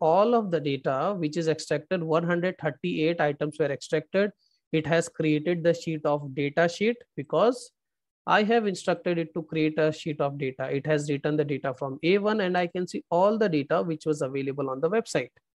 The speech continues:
right? So what do you think? Is this interesting? Yes or no?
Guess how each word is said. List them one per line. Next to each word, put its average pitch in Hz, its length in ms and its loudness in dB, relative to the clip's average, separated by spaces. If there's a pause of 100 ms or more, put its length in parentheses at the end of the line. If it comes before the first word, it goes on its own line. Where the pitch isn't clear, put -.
(600)
right? 165 300 0 (720)
So - 220 0
what 175 360 4
do 208 60 4
you 214 160 2
think? 143 320 -2 (240)
Is 151 160 -2
this 160 240 0
interesting? 196 680 0
Yes 156 240 2
or 170 100 2
no? 135 280 -6